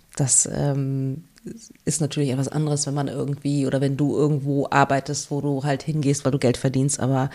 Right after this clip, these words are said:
es nicht so richtig dein Herz erreicht. Ähm, da bin ich sehr, sehr, ja, dankbar und fühle mich privilegiert, was das angeht. Und möchte euch heute eine Interviewfolge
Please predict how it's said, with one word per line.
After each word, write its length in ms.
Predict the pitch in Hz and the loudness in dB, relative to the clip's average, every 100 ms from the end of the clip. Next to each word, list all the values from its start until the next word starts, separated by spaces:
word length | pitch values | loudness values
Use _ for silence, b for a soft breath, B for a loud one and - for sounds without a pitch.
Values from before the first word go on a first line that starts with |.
| B 165 | B 0
es 140 | - | 2
nicht 120 | 190 - | 4 2
so 80 | |
richtig 180 | - - | -2 -2
dein 160 | 151 127 | -4 -4
Herz 340 | 123 151 151 | -2 -2 -2
erreicht. 640 | - 120 - 60 - - - B B B B B B B - | -4 -6 -12 -8 -8 -10 -14 B B B B B B B -6
Ähm, 500 | 156 151 151 151 151 | 0 2 2 -2 -4
da 240 | 147 139 139 - | -4 -4 -4 -2
bin 140 | 160 | 0
ich 160 | 151 - | 0 0
sehr, 240 | 123 131 | 2 2
sehr, 460 | 143 135 131 131 127 _ _ _ - | 2 2 2 0 -4 _ _ _ -8
ja, 160 | 220 233 127 | -6 -6 -2
dankbar 520 | 131 123 - 202 254 | 0 0 0 0 0
und 160 | 226 175 | -2 -2
fühle 200 | - 196 | 0 0
mich 140 | 180 | 0
privilegiert, 720 | - 180 165 160 131 131 - 220 | 2 4 4 4 4 2 2 4
was 220 | 160 - | 4 6
das 180 | 120 - | 2 2
angeht. 500 | 117 110 107 220 - _ - B B B B B | -2 -2 -2 -4 -8 _ -8 B B B B B
Und 520 | - 277 311 349 - 233 | 2 2 2 0 2 8
möchte 400 | 220 262 - - | 8 8 0 0
euch 260 | 277 - | 0 2
heute 520 | 147 120 - 202 214 | 0 0 0 0 0
eine 360 | - 165 165 175 | 0 2 4 4
Interviewfolge 1120 | - 131 127 127 127 - - 113 107 123 160 | 2 0 -2 -2 -4 -4 -2 0 2 2 0